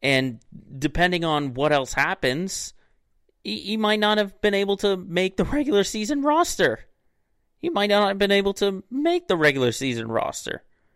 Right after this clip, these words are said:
Now, he is the first player in the N F L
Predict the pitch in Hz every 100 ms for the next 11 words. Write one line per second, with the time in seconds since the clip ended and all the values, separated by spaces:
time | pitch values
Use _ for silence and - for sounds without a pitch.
0 | _ _ _ _ _ - 151 151 117 175
1 | 170 - 226 190 185 - 175 160 - 170
2 | 165 151 135 131 127 123 - 123 120 117
3 | 113